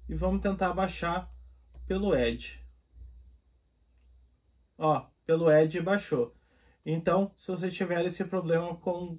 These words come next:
o Google Chrome, já baixe. Quero fazer aqui com vocês pra mostrar mesmo o que pode acontecer, os problemas. Porque às vezes eu faço um vídeo editadinho, bonitinho.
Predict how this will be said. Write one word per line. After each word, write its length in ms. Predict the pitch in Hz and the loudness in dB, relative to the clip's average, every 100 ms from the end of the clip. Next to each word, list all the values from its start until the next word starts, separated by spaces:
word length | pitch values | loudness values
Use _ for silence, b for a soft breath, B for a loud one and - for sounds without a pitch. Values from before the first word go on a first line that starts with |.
| - | -6
o 280 | 165 160 156 | 2 4 4
Google 360 | 160 170 175 175 | 2 0 0 4
Chrome, 280 | 160 156 170 | 6 6 6
já 140 | 202 | 4
baixe. 400 | 175 120 - - _ _ _ _ _ _ | 6 0 -2 -12 _ _ _ _ _ _
Quero 200 | 185 196 | 6 6
fazer 300 | 202 208 196 | 6 4 6
aqui 240 | 202 196 220 | 4 4 0
com 260 | - 208 | 2 2
vocês 640 | 202 196 185 196 233 - _ _ _ _ _ | 2 0 2 2 2 -2 _ _ _ _ _
pra 160 | 185 190 | 2 4
mostrar 540 | 214 208 - 175 202 | 4 2 2 4 4
mesmo 420 | 202 185 196 208 | 4 2 4 2
o 80 | 190 | 2
que 160 | - 175 | -2 -4
pode 320 | - 170 180 | 0 0 0
acontecer, 540 | 196 185 175 - 160 | -2 -4 -6 0 2
os 120 | 196 - | 2 -2
problemas. 720 | 180 156 143 165 208 - - _ _ _ _ | -4 -2 0 0 0 -2 -14 _ _ _ _
Porque 200 | - 180 | -2 2
às 140 | 180 | 4
vezes 180 | 185 196 | 4 4
eu 100 | 208 | 4
faço 360 | 202 202 196 190 | 6 4 4 0
um 40 | |
vídeo 280 | 165 190 190 | 2 2 0
editadinho, 680 | 170 - 190 175 170 190 185 | -2 -2 0 0 2 2 2
bonitinho. 640 | 180 175 170 - 233 240 | -2 -6 -4 4 6 4